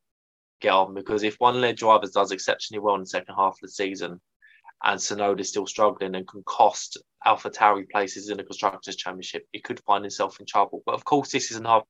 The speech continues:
hypothetical situation. All Tsunoda can do is focus on his own performances, and he can, he can have a better second half of the season, but it's all down to him.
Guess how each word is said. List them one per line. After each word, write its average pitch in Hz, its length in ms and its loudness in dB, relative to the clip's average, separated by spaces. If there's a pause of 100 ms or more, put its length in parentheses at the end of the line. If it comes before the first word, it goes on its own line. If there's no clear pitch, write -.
(180)
hypothetical 117 560 0
situation. 104 680 -2 (400)
All 131 140 0
Tsunoda 113 460 2
can 107 120 -18
do 107 100 -2
is 104 100 -4
focus 107 380 0
on 104 80 -6
his 104 140 -6
own 98 120 -2
performances, 107 840 -6 (500)
and 156 100 0
he 160 60 0
can, 156 300 4
he 107 80 -2
can 151 180 -2
have 123 80 4
a 104 60 4
better 95 300 2
second 95 360 -10
half 90 120 2
of - 80 -20
the 98 80 -6
season, 95 440 -6
but - 80 -10
it's - 120 -6
all 127 100 -2
down 120 240 0
to 107 40 -10
him. 104 180 -8